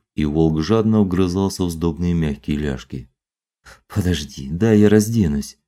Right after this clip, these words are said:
Тропа разведчика — это целый город. Дощатые и каменные заборы, всевозможные изгороди, кирпичные стены с проломами и без, полуразрушенные здания, укрепленные огневые точки,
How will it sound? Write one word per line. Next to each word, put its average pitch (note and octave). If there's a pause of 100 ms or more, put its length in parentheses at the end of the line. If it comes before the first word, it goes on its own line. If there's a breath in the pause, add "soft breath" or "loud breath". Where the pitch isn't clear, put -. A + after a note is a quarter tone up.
(1400)
Тропа D2
разведчика — C3
это G#2+
целый G2
город. F2 (220)
Дощатые G#2
и G2
каменные F2
заборы, G2
всевозможные C3
изгороди, B2
кирпичные D#2
стены G#2+
с G#2
проломами F#2+
и -
без, E2 (480)
полуразрушенные F#2
здания, D2+ (400)
укрепленные C#2+
огневые C#2
точки, F#2+